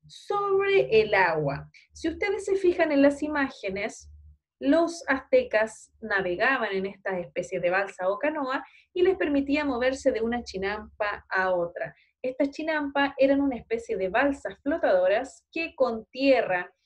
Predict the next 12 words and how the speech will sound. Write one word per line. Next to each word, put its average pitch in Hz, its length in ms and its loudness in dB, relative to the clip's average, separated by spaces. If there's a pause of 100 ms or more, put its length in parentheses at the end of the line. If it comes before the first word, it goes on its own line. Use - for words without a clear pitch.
(260)
fertilizante 277 1200 -2
ellos 220 320 -4
hicieron 196 580 -6
producir 277 720 -2 (480)
y 339 340 -2 (360)
acrecentar 254 840 2
sus 240 220 -8
cultivos 196 580 -2
agrícolas, 185 560 -6 (720)
como 311 240 2
el 269 140 2
cacao, 208 760 2